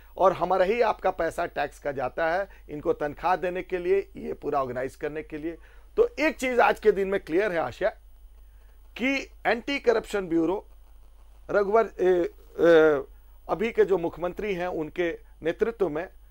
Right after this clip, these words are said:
जा-, ए, अपने पिंजरा से बाहर निकला है और हमको लगता है कि कार्रवाई होनी चाहिए। बाकी शमशेर जी और राजेश जी बताएंगे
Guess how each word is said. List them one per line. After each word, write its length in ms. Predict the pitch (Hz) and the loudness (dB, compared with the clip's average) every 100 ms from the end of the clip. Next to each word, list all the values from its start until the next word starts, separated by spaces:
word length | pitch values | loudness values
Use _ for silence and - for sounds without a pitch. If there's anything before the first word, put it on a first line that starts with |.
| - - - - - - - - - | -20 -20 -20 -20 -20 -20 -20 -20 -18
जा-, 300 | 110 147 151 | -2 0 2
ए, 260 | 156 165 151 | 4 4 2
अपने 320 | 143 - 160 156 | -2 -4 -2 -4
पिंजरा 360 | 151 135 147 | -4 -6 -6
से 140 | 135 135 | -6 -8
बाहर 240 | 120 156 | -8 -8
निकला 320 | 175 170 180 | -8 -2 -2
है 220 | 175 208 - - - | -2 -6 -10 -10 -6
और 100 | 175 | -4
हमको 260 | 175 185 | -6 -4
लगता 280 | 190 175 170 | -4 -2 -6
है 100 | 156 | -6
कि 120 | 165 | -8
कार्रवाई 360 | - - 113 117 | -6 -6 -6 -8
होनी 240 | 110 123 | -14 -16
चाहिए। 280 | 120 135 160 | -12 -10 -8
बाकी 300 | 147 147 143 | -10 -10 -10
शमशेर 400 | 135 127 143 143 | -12 -10 -6 -6
जी 140 | 135 | -4
और 180 | 151 135 - - - | -6 -6 -10 -14 -2
राजेश 340 | 143 143 143 | 0 0 -4
जी 100 | 139 | -6
बताएंगे 600 | 131 123 156 208 160 - | -8 -4 -4 -4 -8 -14